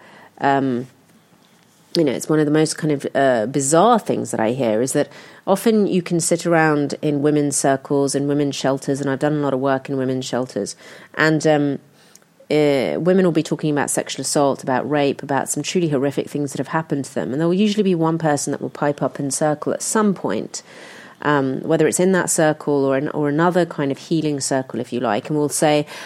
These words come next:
"Well, there's a greater reason for this, you know, um, it was a karmic event that led to you being assaulted or raped, or, um, you know, that event in your life happened to show you,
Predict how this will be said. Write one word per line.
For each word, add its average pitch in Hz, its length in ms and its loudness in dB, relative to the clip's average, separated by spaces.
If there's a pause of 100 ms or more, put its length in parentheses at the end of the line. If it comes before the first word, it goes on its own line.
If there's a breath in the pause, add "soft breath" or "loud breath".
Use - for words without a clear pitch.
(140)
"Well, 170 160 6
there's 160 160 4
a 175 60 4
greater 190 380 2
reason 156 380 2
for 135 120 -6
this, 110 380 -2
you 127 60 -4
know, 131 260 0 (320 loud breath)
um, 131 220 0
it - 160 2
was 147 120 -2
a 151 60 2
karmic 160 480 0
event 147 500 0 (300 soft breath)
that 139 80 0
led 139 220 0
to - 100 -2
you 139 60 2
being 139 240 2
assaulted 135 560 0
or 127 120 -6
raped, 131 560 0
or, 135 480 0
um, 127 380 0 (320 loud breath)
you 151 80 -2
know, 139 180 2
that 151 240 4
event 160 400 2
in 170 60 0
your 165 140 4
life 147 240 2
happened 143 480 -4
to - 180 -10
show 147 300 0
you, 139 440 0